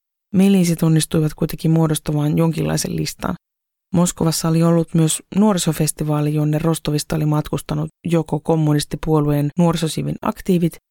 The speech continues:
joiden työhön kuului tällaisiin tapahtumiin osallistuminen, tai sitten rostovilaiset miliisit, jotka olisi määrätty auttamaan Moskovan virkaveljiä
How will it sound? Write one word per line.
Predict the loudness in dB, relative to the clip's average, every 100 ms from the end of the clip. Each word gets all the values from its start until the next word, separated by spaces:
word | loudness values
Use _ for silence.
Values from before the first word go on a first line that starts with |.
| _ _
joiden | 0 0 0
työhön | 0 2 0 -2
kuului | 0 4 4 2
tällaisiin | 0 0 2 0 -2
tapahtumiin | -4 -2 -4 -2 -2 -2
osallistuminen, | 0 0 -2 -4 -4 -4 -6 -12 _ _ _ _ _ _
tai | -4 -2
sitten | -2 -2 0
rostovilaiset | 0 -2 -4 -2 -4 -2
miliisit, | 2 2 2 0 -6 -14 _ _ _ _ -4
jotka | -4 0
olisi | -2 0
määrätty | 0 0 -2 -6 -2
auttamaan | 0 0 -2 -2 0
Moskovan | -2 -2 -4 0
virkaveljiä | 0 0 -2 -2 -2 -2